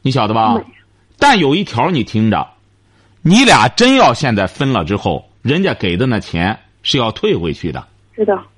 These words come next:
Speaker 1: 晓得吧？哎，你妈知道吧？
Speaker 2: 我妈知道。
Speaker 1: 哎，你妈知道就成。哎，就说你看她买不买车，她要说她家里这样不买车了，那你就明白了。明白了之后，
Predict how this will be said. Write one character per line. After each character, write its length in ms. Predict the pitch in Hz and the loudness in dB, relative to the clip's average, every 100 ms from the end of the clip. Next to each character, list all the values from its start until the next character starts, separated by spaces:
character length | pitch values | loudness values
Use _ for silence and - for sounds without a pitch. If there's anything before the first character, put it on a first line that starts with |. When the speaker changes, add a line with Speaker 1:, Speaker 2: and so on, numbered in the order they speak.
| _ _ | _ _
Speaker 1:
晓 140 | 117 | -2
得 80 | 120 | 2
吧？ 140 | 135 139 | 2 4
哎， 160 | 135 | 2
你 140 | 127 160 | 2 2
妈 180 | 196 | 2
知 140 | 220 185 | 2 0
道 180 | 160 135 | 0 0
吧？ 220 | 117 110 _ _ _ _ _ _ _ _ _ _ _ _ - | -2 -4 _ _ _ _ _ _ _ _ _ _ _ _ -2
Speaker 2:
我 80 | |
妈 120 | 233 302 | 0 2
知 140 | 302 | 0
道。 160 | 285 226 - _ | -2 -4 -10 _
Speaker 1:
哎， 200 | 139 131 | 0 2
你 120 | 131 | 2
妈 180 | 151 190 | 2 2
知 140 | 214 | 0
道 160 | 196 117 | -2 -2
就 100 | 90 | -4
成。 180 | 92 85 | -4 -2
哎， 320 | 120 117 87 _ - - _ | 2 2 0 _ -20 -20 _
就 160 | - 214 | -2 0
说 260 | 226 233 - _ | 2 2 -2 _
你 160 | 143 147 | -4 -2
看 220 | - 185 | -2 -2
她 100 | 175 | 0
买 220 | 147 90 | -2 -2
不 100 | 101 | -2
买 200 | 143 85 | -2 -4
车， 240 | - 95 92 | -4 -4 -4
她 200 | - 233 | 2 4
要 140 | 208 | 4
说 260 | - 196 180 - _ | 2 0 -2 -6 _
她 180 | - 269 | -4 0
家 220 | 277 262 | 2 4
里 100 | 226 | 2
这 100 | 220 | 4
样 160 | 185 | 2
不 140 | 165 233 | 2 0
买 180 | 143 98 | 0 -2
车 280 | - 113 | -4 -2
了， 160 | 104 80 | -2 -4
那 160 | 160 185 | -2 -2
你 160 | 117 | -2
就 120 | 85 95 | -2 -2
明 240 | 80 82 | 0 -2
白 180 | 143 87 | -2 -4
了。 120 | 73 _ _ _ _ _ _ | -10 _ _ _ _ _ _
明 280 | 135 196 277 | 2 2 4
白 120 | 196 | 4
了 120 | 123 | 2
之 120 | 113 | -2
后， 280 | 139 113 85 | -2 -4 -4